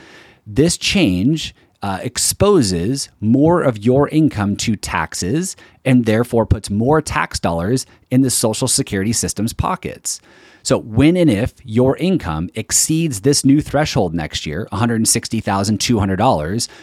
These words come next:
when and if your income exceeds that threshold, you'll see a bump in take-home pay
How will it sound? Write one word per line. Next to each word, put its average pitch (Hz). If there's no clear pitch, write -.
when 139
and 147
if 131
your 131
income 131
exceeds 135
that 110
threshold, 90
you'll 135
see 156
a 139
bump 107
in 117
take-home 98
pay 170